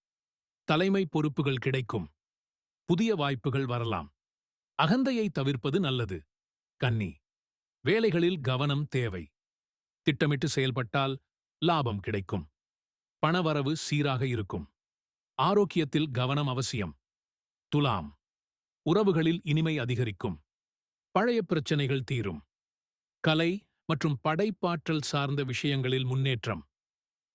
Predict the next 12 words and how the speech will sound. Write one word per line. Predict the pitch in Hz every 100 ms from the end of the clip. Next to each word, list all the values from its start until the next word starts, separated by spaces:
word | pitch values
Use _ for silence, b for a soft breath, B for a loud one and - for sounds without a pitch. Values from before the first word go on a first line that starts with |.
| -
மனமகிழ்ச்சி | 165 175 160 151 165 - 160
அதிகரிக்கும். | 131 131 110 107 - 90 73 _ _ _ _ _ _ 120
விருச்சிகம். | 160 - 151 110 85 - _ _ _ _ _ _
முக்கிய | - 190 - 233
முடிவுகளை | 196 175 156 143 147
நிதானமாக | 131 123 143 160 160 156 139 131
எடுக்க | 127 120 117 135
வேண்டும். | 127 120 95 78 _ _ _ _ _ _
தொழில் | - 170 220 240
முன்னேற்றம் | 185 156 160 156 147 147
மெதுவாக | 127 131 151 147 139
இருக்கும். | 135 127 120 113 82